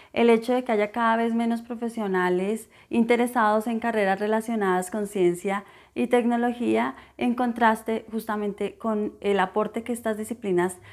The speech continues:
han demostrado al desarrollo económico y social de las naciones. Y la segunda, asociada a la primera, el hecho de que cada vez hay menos interés por los estudiantes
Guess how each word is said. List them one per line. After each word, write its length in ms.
han 180
demostrado 840
al 140
desarrollo 580
económico 480
y 80
social 460
de 80
las 180
naciones. 720
Y 100
la 120
segunda, 640
asociada 520
a 40
la 160
primera, 540
el 140
hecho 220
de 140
que 160
cada 260
vez 380
hay 200
menos 340
interés 440
por 180
los 160
estudiantes 1040